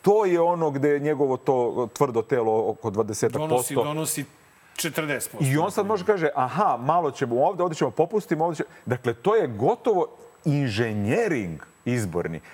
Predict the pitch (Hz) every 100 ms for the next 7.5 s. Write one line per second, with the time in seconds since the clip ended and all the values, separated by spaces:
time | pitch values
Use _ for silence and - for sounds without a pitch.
0 | - 135 143 - 175 180 - - 208 233
1 | 233 - 208 202 180 113 110 180 233 240
2 | - 247 - 320 262 - 170 95 - 82
3 | 95 95 92 113 123 143 139 127 120 95
4 | 123 120 131 120 156 120 113 165 117 -
5 | - 135 123 - - - 220 247 - _
6 | _ _ _ _ 151 - 208 208 156 143
7 | 156 156 156 143 -